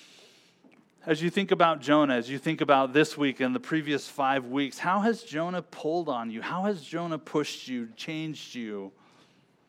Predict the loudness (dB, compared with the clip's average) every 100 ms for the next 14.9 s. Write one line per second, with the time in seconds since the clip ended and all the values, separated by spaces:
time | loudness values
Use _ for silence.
0 | _ _ _ -12 -4 -4 -4 -6 -4 -4
1 | -4 -6 -4 -4 -6 -10 -10 -10 -10 -10
2 | -8 -8 -6 -10 -12 -16 -10 -10 -10 -14
3 | -14 -8 -8 -8 -12 -16 -16 -12 -8 -8
4 | -8 -10 -10 -12 -16 -14 -14 -16 _ _
5 | _ _ _ _ _ _ _ _ _ _
6 | _ _ _ _ _ -10 -4 -4 -6 -6
7 | -4 -4 -6 -8 -6 -4 -6 -8 0 2
8 | 2 2 2 0 0 2 4 2 0 -6
9 | -6 -2 -2 -2 -4 -6 -6 -10 -4 -2
10 | 0 0 2 2 4 4 2 -4 -16 -6
11 | -6 2 2 2 -4 -4 -2 0 0 -2
12 | -2 -2 -2 -4 -10 -8 -8 -6 -4 -2
13 | 2 2 0 -6 -10 -8 -10 -10 -10 -10
14 | -8 -10 -10 -6 -4 -6 -8 -6 -6